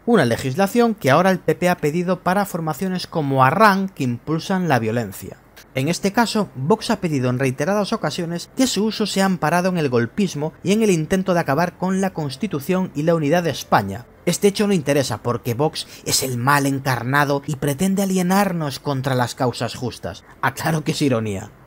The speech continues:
Sin embargo, ha sido el psoe el primero que ha cruzado la línea de pedir su uso para una formación que defiende abiertamente la Constitución española y el marco legal. Lo hace para atacar a Vox,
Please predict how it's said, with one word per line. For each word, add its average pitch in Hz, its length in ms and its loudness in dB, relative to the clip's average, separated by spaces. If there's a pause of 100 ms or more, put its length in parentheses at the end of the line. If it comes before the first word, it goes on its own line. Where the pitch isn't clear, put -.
(340)
Sin 285 220 2
embargo, 185 520 8
ha 165 100 4
sido 247 220 4
el 196 100 6
psoe 190 560 6 (220)
el 247 80 0
primero 233 340 6
que - 80 0
ha 196 60 2
cruzado 185 400 4
la 151 100 4
línea 170 300 0
de 147 100 2
pedir 139 340 -2
su 135 220 -4
uso 170 300 -2
para 151 180 4
una 240 160 4
formación 175 580 0
que 139 220 0
defiende 208 560 2
abiertamente 175 720 0
la 143 120 0
Constitución 135 520 -4
española 175 640 0 (100)
y 175 140 4
el 208 100 4
marco 202 460 2
legal. 117 540 0
Lo 156 140 4
hace 247 180 6
para 170 180 2
atacar 143 340 0
a 123 80 6
Vox, 139 400 0